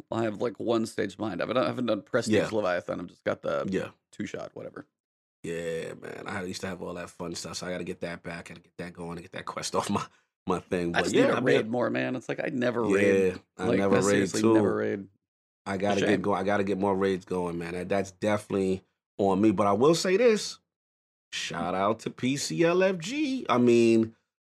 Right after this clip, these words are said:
Speaker 2: they've been impressing me. They, they, I, I got, I gotta just jump in there and do it. I, I'm very impressed with what I'm seeing. There's always stuff that they're running all the time. Mm-hmm.
Speaker 1: Yeah, Aaron Kills here in chat. He's like, "Don't at me with Gambit. Yesterday played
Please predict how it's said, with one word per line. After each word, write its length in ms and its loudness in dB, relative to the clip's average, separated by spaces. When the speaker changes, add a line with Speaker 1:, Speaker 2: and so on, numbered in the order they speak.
Speaker 2:
they've 260 2
been 140 6
impressing 500 2
me. 260 -2
They, 240 4
they, 140 0
I, 320 2
I 40 0
got, 280 2
I 120 2
gotta 360 2
just 280 -2
jump 220 0
in 100 2
there 160 4
and 80 0
do 160 0
it. 100 -2
I, 140 0
I'm 200 -6
very 260 2
impressed 280 0
with 80 -6
what 80 2
I'm 120 0
seeing. 240 -2
There's 220 -4
always 320 -2
stuff 260 -6
that 160 -4
they're 200 -4
running 340 -2
all 120 -4
the 80 -6
time. 300 -8
Mm-hmm. 400 -4
Speaker 1:
Yeah, 240 0
Aaron 260 -4
Kills 360 -2
here 220 0
in 120 -2
chat. 280 2
He's 140 -6
like, 180 0
"Don't 160 2
at 160 2
me 100 0
with 140 -4
Gambit. 360 -2
Yesterday 340 2
played 260 4